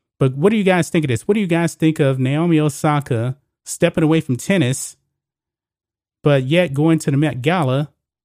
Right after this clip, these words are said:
and trying to brand build? This is exactly what this was, folks. It was an opportunity to brand build and use the media. But when it comes to tennis again,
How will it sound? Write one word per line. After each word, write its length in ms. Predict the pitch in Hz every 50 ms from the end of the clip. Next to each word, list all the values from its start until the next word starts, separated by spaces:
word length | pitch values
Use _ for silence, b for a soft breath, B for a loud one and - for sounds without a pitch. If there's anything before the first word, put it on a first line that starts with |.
| _ _ _
and 180 | - 143 139 135
trying 340 | - - - 156 147 151 151
to 160 | - - 143
brand 480 | 123 113 - 139 151 165 165 156 147 123
build? 280 | 120 110 101 101 113
This 200 | 165 196 185 -
is 140 | 156 143 139
exactly 560 | 131 117 110 - 143 143 165 175 - - 156
what 240 | 139 135 151 151 -
this 240 | 151 139 135 - -
was, 280 | 143 139 127 120 -
folks. 380 | - - 123 120 - - - - _ _ _ _ _ _ _
It 120 | - 160 151
was 180 | 156 147 139
an 100 | 139 127
opportunity 800 | 131 147 160 - 185 165 - - 170 147 143 139 143 147 - _ _ _ _ _ -
to 220 | - - 160 147
brand 520 | 123 - - - 143 156 180 185 170 143
build 360 | 123 120 120 120 123 135 - - _ _ _ _ _
and 240 | - 156 156 147 127
use 220 | 127 131 135 131
the 80 | - 139
media. 420 | 143 160 185 165 123 101 - - _ _ _ _ _ _ _ _ _ _ _ _ _ _ _ _ _ _ _ _ _ -
But 120 | 120 113
when 140 | 120 127 131
it 80 | 131
comes 220 | - 160 151 143 -
to 60 | -
tennis 320 | - - 170 151 139 -
again, 440 | 139 127 135 156 170 185 196 202 -